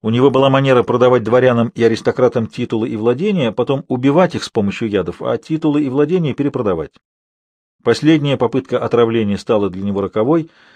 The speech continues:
Его собственный сын Чезаре то ли по ошибке, то ли преднамеренно поменял кубки местами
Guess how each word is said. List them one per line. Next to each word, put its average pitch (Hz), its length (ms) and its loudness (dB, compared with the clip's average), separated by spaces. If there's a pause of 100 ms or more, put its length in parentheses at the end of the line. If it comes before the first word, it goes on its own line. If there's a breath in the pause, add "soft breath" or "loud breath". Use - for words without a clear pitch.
(880 soft breath)
Его 139 380 4
собственный 139 560 -2
сын 131 320 0
Чезаре 123 480 2
то 165 180 -2
ли 165 80 0
по 117 180 -2
ошибке, 185 380 -4
то 165 220 -2
ли 160 80 -2
преднамеренно 131 680 -4
поменял 127 380 -2
кубки 120 340 -6
местами 127 540 -4